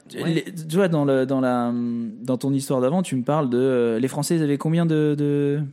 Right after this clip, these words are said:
Speaker 1: Mais non, pas les Français, les alliés au
Speaker 2: Les,
Speaker 1: total,
Speaker 2: pardon, les
Speaker 1: américains,
Speaker 2: alliés, ouais,
Speaker 1: britanniques,
Speaker 2: c'est quoi, cent
Speaker 1: c'était cent trente-deux mille.
Speaker 2: Cent trente-deux mille. Là, on est en mille huit cents et
Speaker 1: Ouais.
Speaker 2: quelques, sur des bateaux, et t'as soixante-dix mille hommes.
Speaker 1: Ça doit être le bazar au flunch quand ils arrivent.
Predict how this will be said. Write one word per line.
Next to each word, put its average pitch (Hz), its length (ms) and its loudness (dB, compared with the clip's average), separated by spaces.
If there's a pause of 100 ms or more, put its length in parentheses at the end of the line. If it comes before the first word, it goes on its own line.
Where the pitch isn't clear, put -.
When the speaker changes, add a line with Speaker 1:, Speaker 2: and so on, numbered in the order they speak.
Speaker 1:
Mais 135 60 -4
non, 151 80 -2
pas 151 100 -2
les 143 80 0
Français, 160 320 -6
les 123 160 -2
alliés 135 140 -2
au 151 40 4
Speaker 2:
Les, 160 180 6
Speaker 1:
total, 143 140 4
Speaker 2:
pardon, 143 240 4
les 139 200 4
Speaker 1:
américains, 156 80 4
Speaker 2:
alliés, 185 220 4
ouais, - 20 -4
Speaker 1:
britanniques, 127 340 -2
Speaker 2:
c'est 139 60 -4
quoi, 113 180 -2
cent 165 220 -2
Speaker 1:
c'était 156 180 -2
cent 160 200 -4
trente-deux 139 320 -6
mille. 120 220 -6
Speaker 2:
Cent 170 200 0
trente-deux 156 280 0
mille. 113 320 0
Là, 170 460 2 (1300)
on 127 180 0
est 127 60 4
en 120 100 2
mille 156 160 2
huit 165 100 2
cents 190 460 0
et 123 60 -2
Speaker 1:
Ouais. 120 40 -4
Speaker 2:
quelques, 190 440 -2 (920)
sur 117 200 -4
des 117 80 -2
bateaux, 160 400 2 (600)
et 151 100 -2
t'as 135 120 -2
soixante-dix 143 420 -2
mille 123 140 2
hommes. 104 80 0
Speaker 1:
Ça 101 160 -4
doit 110 120 -2
être 107 100 -6
le 113 80 -4
bazar 120 360 -4
au 117 60 -6
flunch 107 380 -12
quand 110 80 -12
ils 101 120 -8
arrivent. 69 280 -8